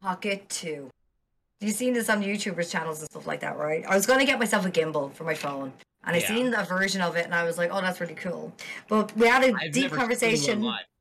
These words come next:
Speaker 1: Have, I have an investor, 'cause they're like, "If you record footage, I'll be willing to invest if you record stuff." I was like, "Cool, I'll do it."
Speaker 2: Fuck yeah.
Speaker 1: So, fuck yeah. So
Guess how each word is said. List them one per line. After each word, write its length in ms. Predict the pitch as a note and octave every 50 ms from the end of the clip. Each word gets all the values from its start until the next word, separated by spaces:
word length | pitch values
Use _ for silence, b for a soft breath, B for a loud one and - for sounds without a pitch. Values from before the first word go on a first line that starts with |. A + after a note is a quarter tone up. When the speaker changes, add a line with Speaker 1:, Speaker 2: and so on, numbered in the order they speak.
| _ _ _ _ _ _ _ _ _ _ _ _
Speaker 1:
Have, 220 | F3+ G#3+ A#3 A3+ -
I 120 | A3+ A#3
have 200 | A3+ A#3 A3+ A3
an 80 | A3+ G#3+
investor, 500 | G#3 G3 G#3+ A3 A3 - - F#3+ E3+ D#3+
'cause 140 | E3 G3+ F#3+
they're 140 | F#3+ G3 G3
like, 160 | F#3+ F#3+ F#3 F#3
"If 100 | F3 F3
you 60 | F#3+
record 580 | F#3+ F3+ - - A3+ A#3 A#3+ B3 C4 B3+ B3+ - - _
footage, 540 | - G#3+ G#3+ F#3+ F#3 F3 E3+ E3+ - - - -
I'll 100 | - F3+
be 100 | E3+ F3+
willing 260 | F3 F#3 F#3 F3+ F3
to 100 | F3+ G3
invest 380 | E3+ F3 E3+ F3+ E3+ F3 - -
if 100 | E3+ D#3+
you 80 | E3+ E3
record 400 | D#3 - - E3+ D#3 D3+ D3+ -
stuff." 120 | D#3 C#3+ -
I 40 | -
was 100 | D3 D3
like, 160 | C#3 - -
"Cool, 340 | - - F2+ D#2 D2 - -
I'll 100 | E2+ E2
do 120 | D#2+ D#2
it." 160 | D#2+ - - - - _ _ _ _ _
Speaker 2:
Fuck 200 | G#3 - - - -
yeah. 180 | C#3 G#2+ D2
Speaker 1:
So, 380 | - G#3 G3+ G#3 G#3 G3 - - _ _ _ _ _ _ _ _
fuck 240 | _ - A#4+ - -
yeah. 300 | G#3+ G#3 F#3 D#3+ E3 D#3+
So 600 | - - A#3+ A3+ A3+ A3 A3+ A3+ A3 A3 G#3+ -